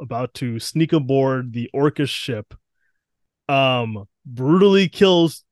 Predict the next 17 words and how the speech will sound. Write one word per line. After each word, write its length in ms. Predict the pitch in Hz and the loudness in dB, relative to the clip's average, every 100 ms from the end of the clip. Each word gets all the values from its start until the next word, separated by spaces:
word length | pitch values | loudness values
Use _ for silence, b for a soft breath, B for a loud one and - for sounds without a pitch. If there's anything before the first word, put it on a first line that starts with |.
| _ _ - | _ _ -10
two 280 | 196 190 | -4 -4
Orcus 400 | 185 160 170 160 127 | 0 0 0 -4 -4
guys. 480 | 135 123 123 120 - _ - | -6 -6 -8 -12 -18 _ -8
I 100 | 131 | -4
love 300 | 131 160 170 | 2 4 4
this 160 | 160 | 2
panel 440 | - 165 160 151 127 | 0 0 2 2 -2
of, 80 | 117 | -6
like, 280 | 120 117 _ _ | -10 -10 _ _
half 360 | - 135 151 - | -6 -2 -2 -2
this 140 | 147 | -4
guy's 340 | - 139 135 110 | 0 2 2 -4
guts 380 | 107 131 139 | -10 -8 -8
hanging 320 | - 135 131 131 | -6 -6 -4 -4
out 200 | 131 120 | -6 -6
in 120 | 123 | -10
space. 640 | - - 131 190 - - | -10 -8 -4 -4 -6 -14